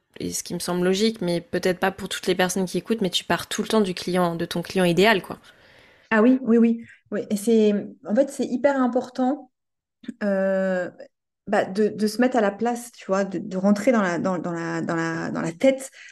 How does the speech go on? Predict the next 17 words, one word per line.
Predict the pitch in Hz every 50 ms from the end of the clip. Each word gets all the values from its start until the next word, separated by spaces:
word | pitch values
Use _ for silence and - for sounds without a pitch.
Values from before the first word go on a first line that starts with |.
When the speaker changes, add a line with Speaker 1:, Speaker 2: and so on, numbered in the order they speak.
| _ -
Speaker 2:
de | 208
la | 202 196 196
personne | 202 202 202 202 - 254 262 269 262
et | - 202 202
de | 202 196 196
se | 196 - -
dire | 208 180 196 220 277 285 285
qu'est-ce | - 285 262 269 -
qui | - - - 254 277 294 294 - - _ - _ _ -
va | 208 214 208
pouvoir, | 208 208 - - 226 214 226 240 254 302 311 - -
quand | - 220 208
elle | 202 196 196
va | 196 190 190 190
voir | 185 180 202 269 302 285
mon | 254 240 233
contenu, | 233 220 220 220 - 214 220 285 -